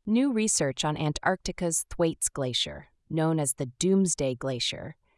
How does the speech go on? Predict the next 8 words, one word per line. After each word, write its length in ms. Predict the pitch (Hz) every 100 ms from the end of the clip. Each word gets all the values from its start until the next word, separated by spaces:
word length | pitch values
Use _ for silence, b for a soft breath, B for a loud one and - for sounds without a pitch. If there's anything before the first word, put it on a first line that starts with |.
| _ _ _ _ -
has 180 | 214 226
revealed 500 | 214 233 233 151 135
that 140 | 165
its 180 | 175 -
melting 380 | 180 247 214 156
process 640 | - 127 127 135 139 - -
started 460 | - 185 196 240
accelerating 840 | 226 - 180 180 143 135 131 135